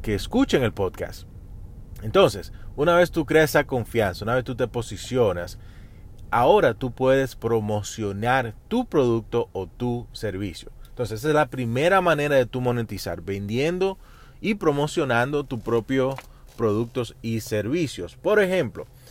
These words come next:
yo soy un mentor de negocios. A través de mi podcast, Yo Emprendo al Máximo, que es mi podcast principal,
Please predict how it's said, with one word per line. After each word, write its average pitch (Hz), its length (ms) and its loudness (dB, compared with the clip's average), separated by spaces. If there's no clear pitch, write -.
yo 131 140 -2
soy 135 320 0
un 117 220 0
mentor 139 580 0
de 113 120 0
negocios. 95 720 0
A 85 100 -16
través 110 340 -4
de 147 100 0
mi 131 100 -2
podcast, - 640 2
Yo 107 100 -4
Emprendo 110 340 0
al 107 80 2
Máximo, 135 580 4
que 104 140 -4
es - 160 -12
mi 98 120 -8
podcast 104 460 -6
principal, 110 640 2